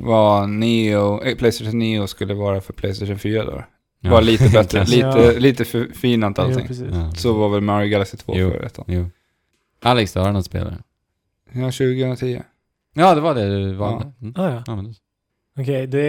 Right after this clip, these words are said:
Speaker 3: är, eh, för mig, alltså, det var inte så herrans länge sedan jag, eh, hade en egen ekonomi. Och inte förrän jag hade en egen ekonomi så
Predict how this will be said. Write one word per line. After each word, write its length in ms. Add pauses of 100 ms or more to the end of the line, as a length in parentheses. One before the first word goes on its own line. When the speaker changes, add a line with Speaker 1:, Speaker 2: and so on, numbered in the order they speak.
(120)
Speaker 3:
är, 240 (360)
eh, 360 (240)
för 120
mig, 420
alltså, 500 (560)
det 100
var 100
inte 400
så 420
herrans 520
länge 180
sedan 440
jag, 340
eh, 300 (400)
hade 320
en 100
egen 300
ekonomi. 520 (480)
Och 200
inte 320
förrän 260
jag 220
hade 300 (320)
en 280
egen 440
ekonomi 580
så 260